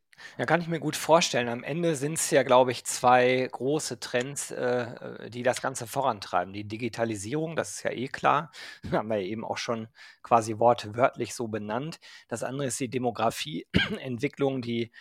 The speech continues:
uns als, äh, Land und nicht nur unser Land, sondern viele Länder ja dazu zwingt, ähm, Gott sei Dank umzudenken, äh, diverser zu denken, offener zu denken, äh, und von dieser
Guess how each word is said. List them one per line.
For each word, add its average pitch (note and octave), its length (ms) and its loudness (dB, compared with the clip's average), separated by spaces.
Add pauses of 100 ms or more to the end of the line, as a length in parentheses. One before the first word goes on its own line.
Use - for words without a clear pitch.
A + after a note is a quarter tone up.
(200)
uns B2+ 400 -4
als, A2 600 -2
äh, G2+ 220 -4
Land B2+ 720 -4
und G2+ 120 -14
nicht G#2+ 160 -12
nur A2 120 -8
unser B2 260 4
Land, A2+ 260 -2
sondern G#2+ 300 -8
viele B2+ 280 -6
Länder A#2 320 0
ja A2+ 80 4
dazu A2 300 -2
zwingt, A#2+ 480 -6 (520)
ähm, A2+ 320 -4
Gott A2+ 160 4
sei A#2+ 140 6
Dank A#2 340 2
umzudenken, A#2+ 960 0
äh, A2+ 220 -4
diverser A#2+ 760 2
zu - 200 -8
denken, A#2 440 -2
offener B2 440 -2
zu - 180 -6
denken, A2+ 480 -4 (480)
äh, A2 220 0
und B2 420 -8
von A#2+ 220 -2
dieser A#2 440 2